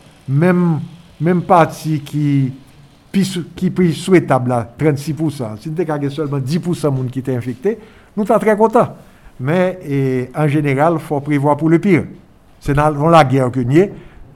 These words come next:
et nous pas qu'à prévoir pour dire que,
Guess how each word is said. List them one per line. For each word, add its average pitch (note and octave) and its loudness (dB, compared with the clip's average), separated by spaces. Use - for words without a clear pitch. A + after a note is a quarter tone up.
et B2 -2
nous A#2+ -4
pas D3 0
qu'à C#3 -2
prévoir C#3 0
pour C3 -4
dire D3 -4
que, D3 -2